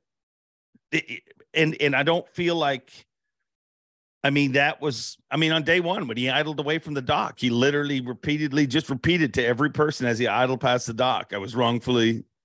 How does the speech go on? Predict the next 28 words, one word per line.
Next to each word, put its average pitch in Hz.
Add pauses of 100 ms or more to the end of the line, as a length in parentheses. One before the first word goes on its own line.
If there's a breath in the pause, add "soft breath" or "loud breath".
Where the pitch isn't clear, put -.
(680)
I 120
was 113
wrongfully 143
disqualified. 110
I 101
was 92
<laughs> -
wrongfully 196
disqualified," 160
over 135
and 143
over. - (220 loud breath)
And 175
I'm 185
like, 180
"Dude, 214
you 214
were 226
idling 185
out 156
on 127
day 170
one 165 (640 soft breath)
of 131
an 127
Elite 123
Series 160
event 127